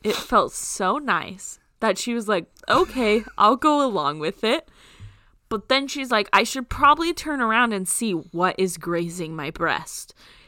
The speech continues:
And she turns around to see what it was. And she said it looked like a giant dinosaur was caressing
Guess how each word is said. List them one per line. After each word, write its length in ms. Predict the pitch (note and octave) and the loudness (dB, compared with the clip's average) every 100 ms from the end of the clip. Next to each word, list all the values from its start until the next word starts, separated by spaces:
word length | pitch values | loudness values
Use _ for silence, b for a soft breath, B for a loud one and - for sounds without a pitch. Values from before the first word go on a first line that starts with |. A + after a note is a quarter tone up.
| b | b
And 140 | G3+ G3+ | -2 -2
she 180 | - G#3+ | -2 -6
turns 360 | A3+ C4 D4 | -2 -2 0
around 680 | D4+ C#4 D4+ B3 E3+ E3+ F#3+ _ - | 0 2 4 4 2 -4 -12 _ -14
to 140 | - | -6
see 360 | A3+ - B3+ B3+ B3+ _ | -6 -4 -4 -4 -6 _
what 180 | - C#4 | -6 -6
it 100 | D4 - A#3+ _ | -6 -10 -16 _
was. 540 | - G#3 D#3 - - - b b b b b b b - | -2 0 0 -6 -12 -20 b b b b b b b -6
And 120 | A3 | -6
she 160 | - | -4
said 240 | D4+ C4+ A3+ | -6 -4 -6
it 140 | - | -4
looked 220 | G3+ - | -8 -6
like 180 | G#3 G3 | -6 -6
a 80 | F3+ | -8
giant 800 | E3 - F#3+ G#3 A#3+ C4+ G#3 F3 | -10 -4 -2 0 -2 -6 -10 -8
dinosaur 720 | G#3+ G#3+ B3 G#3+ - - F2+ | -6 -4 -4 -4 -6 -8 -10
was 220 | - - | -10 -12
caressing 640 | - - D#3+ D3 - - - | -12 -10 -6 -6 -8 -14 -16